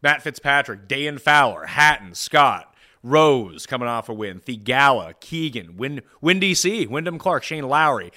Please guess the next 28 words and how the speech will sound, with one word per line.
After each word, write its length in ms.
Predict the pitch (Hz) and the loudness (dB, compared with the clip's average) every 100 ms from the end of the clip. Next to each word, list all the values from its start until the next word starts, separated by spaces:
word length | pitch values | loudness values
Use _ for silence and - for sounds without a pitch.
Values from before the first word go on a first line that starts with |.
| - - - | -20 -20 0
Taylor 300 | 180 277 294 | 2 4 6
Montgomery, 600 | 269 - 175 170 151 127 | 4 4 4 4 2 2
I 100 | 139 | 2
think, 160 | 151 | 0
is 100 | 131 | -8
very 540 | 104 95 98 131 123 110 | -10 -6 0 0 0 -4
interesting 400 | 104 104 101 90 | -8 -12 -14 -18
this 180 | 92 - | -20 -20
week. 220 | 76 _ _ _ _ _ | -20 _ _ _ _ _
'Cause 80 | 139 | 0
I 100 | 135 | 0
saw, 320 | - 147 151 | 2 2 2
I 80 | 135 | 0
think 240 | - 208 | -6 -10
it 20 | 233 | -10
was 140 | 175 | -10
Tim 200 | 151 135 | -10 -12
Frank 540 | - 117 120 95 - _ | -10 -6 -4 -6 -14 _
had 200 | 113 117 | -10 -8
pointed 340 | - 127 107 | -8 -8 -4
out 220 | 113 101 | -4 -4
that 120 | - 104 | -8 -12
he 100 | 104 | -12
talked 340 | 120 123 - | -6 -6 -6
about 220 | 110 104 | -8 -8
the 40 | 95 | -8
putting 280 | 104 117 | -10 -10
surfaces 580 | 123 143 143 143 196 208 | -10 -12 -12 -12 -12 -14